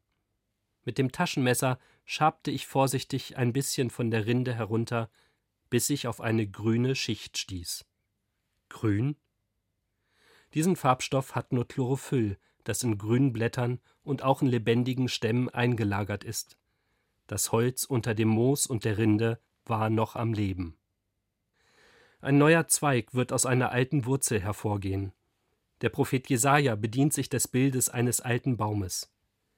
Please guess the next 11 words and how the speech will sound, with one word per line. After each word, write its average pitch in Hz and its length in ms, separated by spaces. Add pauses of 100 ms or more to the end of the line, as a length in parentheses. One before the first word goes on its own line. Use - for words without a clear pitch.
(120)
Es - 160
kündigt 160 400
auf - 160
geheimnisvolle 127 720
Weise 131 360
Gottes - 380
Neuanfang 123 760 (220)
mit 110 240
unserer 120 520
Welt 104 280
an. 90 280